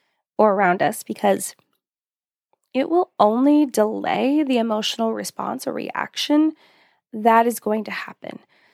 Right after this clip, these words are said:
So if you're just putting off, you know, accepting what is true and real and what's happening,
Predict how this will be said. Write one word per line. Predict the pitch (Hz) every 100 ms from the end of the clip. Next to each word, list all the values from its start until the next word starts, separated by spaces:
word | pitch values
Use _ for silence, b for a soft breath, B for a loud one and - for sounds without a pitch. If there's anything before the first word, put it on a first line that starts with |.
| _ -
So | - 208
if | 226
you're | 269
just | 311 -
putting | - 320 285
off, | 254 254 226 220 - - - -
you | 226 214
know, | - 50 - -
accepting | - - 220 220 - - 226 220 208
what | 208 214
is | 208 214
true | - 233 226
and | 214
real | 208 202
and | -
what's | -
happening, | 214 269 - - -